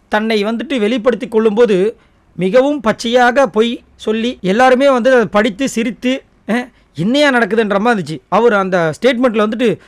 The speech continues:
"அவ்வளோ பிளாஸ்ட் பண்ணிட்டீங்க, என் மேல வந்து அன்பு பொழிஞ்சிட்டீங்கன்னுலாம்" சொன்னாங்க. யாருப்பா அப்படி கேட்டா, ஒண்ணு அவங்க அப்பா, இன்னொன்னு யாரு கேட்டா கமலஹாசன் அவர்கள், இன்னொன்னு யாருன்னு கேட்டா கமலஹாசனுக்குன்னு சப்போர்ட் பண்ணுவாங்க பாத்தீங்களா, அதுக்கப்புறம் இவருக்குன்னு ஒரு சில உருட்டுகள் இருப்பாங்க பாத்தீங்களா, அவங்கள சொல்லியிருக்காரு. மொத்தமா எண்ணி பார்த்தா ஒரு பத்து, பாஞ்சு பேர் இருப்பாங்க போல இருக்கு.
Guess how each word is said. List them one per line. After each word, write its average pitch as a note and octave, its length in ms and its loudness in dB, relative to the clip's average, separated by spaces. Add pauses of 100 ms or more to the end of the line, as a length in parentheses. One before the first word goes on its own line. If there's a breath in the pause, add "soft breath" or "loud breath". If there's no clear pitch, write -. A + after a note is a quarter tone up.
(240 soft breath)
"அவ்வளோ A#3+ 360 0 (120)
பிளாஸ்ட் A3+ 260 -2
பண்ணிட்டீங்க, G3 500 0 (100)
என் F#3+ 180 0
மேல B3+ 140 2
வந்து A#3 140 0
அன்பு A#3+ 240 -2
பொழிஞ்சிட்டீங்கன்னுலாம்" A#3+ 760 -2
சொன்னாங்க. G3 280 -2 (400)
யாருப்பா A3 340 2
அப்படி A#3 180 2
கேட்டா, G3+ 340 0
ஒண்ணு A3 160 0
அவங்க G#3+ 220 2
அப்பா, G#3 400 0 (440 soft breath)
இன்னொன்னு C4+ 200 2
யாரு B3 180 2
கேட்டா G#3 200 0
கமலஹாசன் A3 460 0
அவர்கள், F#3+ 380 0 (340 soft breath)
இன்னொன்னு C#4 180 0
யாருன்னு A#3+ 180 -2
கேட்டா A#3 480 0 (200 soft breath)
கமலஹாசனுக்குன்னு C4+ 760 0
சப்போர்ட் A#3 280 0
பண்ணுவாங்க G3+ 240 -2
பாத்தீங்களா, G3+ 320 -2
அதுக்கப்புறம் A#3 420 -2
இவருக்குன்னு C#4 500 0
ஒரு A#3+ 160 4
சில A3 180 0
உருட்டுகள் A#3 320 0
இருப்பாங்க F#3 260 -2
பாத்தீங்களா, F#3 360 -4
அவங்கள B3 300 -2
சொல்லியிருக்காரு. G#3+ 420 -2 (680 soft breath)
மொத்தமா C4+ 360 0
எண்ணி B3+ 220 0
பார்த்தா A#3+ 320 2
ஒரு B3 140 4
பத்து, A3 220 0
பாஞ்சு G3 220 0
பேர் A#3+ 200 2
இருப்பாங்க G#3+ 180 -2
போல F#3 140 0
இருக்கு. D3+ 180 -10